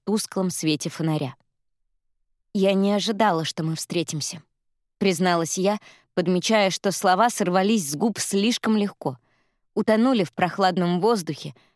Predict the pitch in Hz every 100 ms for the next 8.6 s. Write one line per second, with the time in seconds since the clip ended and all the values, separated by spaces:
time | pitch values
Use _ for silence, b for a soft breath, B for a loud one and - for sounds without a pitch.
0 | _ 202 202 202 - 143 - 156 139 165
1 | 156 139 135 - _ _ _ _ _ _
2 | _ _ _ _ - 151 143 143 151 147
3 | 175 185 160 151 143 151 - 143 139 151
4 | - 143 147 143 135 135 139 127 120 -
5 | - 127 131 - _ _ _ _ _ _
6 | _ _ - - 196 196 196 190 185 180
7 | 175 196 - 233 185 170 160 170 165 160
8 | 143 139 202 233 202